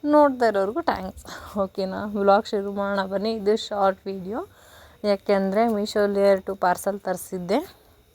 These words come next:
ಅದನ್ನು ನಿಮ್ಮ ಮುಂದೆ ಹಂಚ್ಕೋಬೇಕು ಅನಿಸ್ತು. So ಹಾಗಾಗಿ ವಿಡಿಯೋ ಮಾಡ್ತಾಯಿದ್ದೀನಿ.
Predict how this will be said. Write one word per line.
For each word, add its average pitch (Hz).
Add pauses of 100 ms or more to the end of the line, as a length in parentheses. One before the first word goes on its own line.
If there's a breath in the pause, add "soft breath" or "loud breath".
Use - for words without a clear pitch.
(120)
ಅದನ್ನು 190
ನಿಮ್ಮ 185 (840 soft breath)
ಮುಂದೆ 277
ಹಂಚ್ಕೋಬೇಕು 202
ಅನಿಸ್ತು. 185 (100)
So 196
ಹಾಗಾಗಿ 180
ವಿಡಿಯೋ 175
ಮಾಡ್ತಾಯಿದ್ದೀನಿ. 170